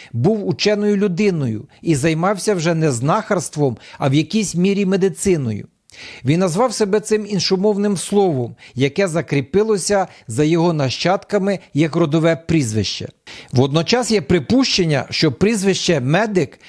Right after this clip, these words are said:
не має нічого спільного ні з медициною, ні з латиною,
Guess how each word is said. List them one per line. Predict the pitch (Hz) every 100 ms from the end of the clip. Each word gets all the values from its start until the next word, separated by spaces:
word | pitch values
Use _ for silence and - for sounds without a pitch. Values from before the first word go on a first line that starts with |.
| -
не | 135 170
має | 208 220
нічого | 190 190 - 202 165
спільного | - - 220 233 208
ні | 202 175 175
з |
медициною, | 147 170 151 143 - 220 233 220 220 - -
ні | 151 180
з |
латиною, | 170 196 196 226 180 135 107